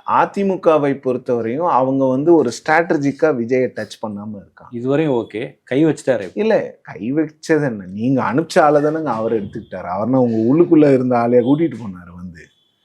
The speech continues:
Speaker 1: நீங்க அனுப்பிச்சிட்டீங்க. நீங்க அனுப்பிச்சதுன்னு விட நான் அதை எப்படி புரிஞ்சுப்பேன்னா,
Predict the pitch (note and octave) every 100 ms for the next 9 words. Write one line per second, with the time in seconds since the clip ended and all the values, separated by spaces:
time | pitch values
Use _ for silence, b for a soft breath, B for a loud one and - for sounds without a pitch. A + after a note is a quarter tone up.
0 | _ _ - D3 F3+ D3 D3 G3 - G#3
1 | F#3 C3+ D3 - _ _ _ _ _ _
2 | _ _ _ _ _ _ - A#2 C#3 D3
3 | D3 C#3+ C#3+ D3 D3+ D3+ D#3 D3+ D3+ D#3
4 | D#3 D#3 E3+ C#3+ C3 D3 D#3 D3+ D3 D3+
5 | F3 D#3 D#3+ D#3 D3 C#3+ C#3 E3+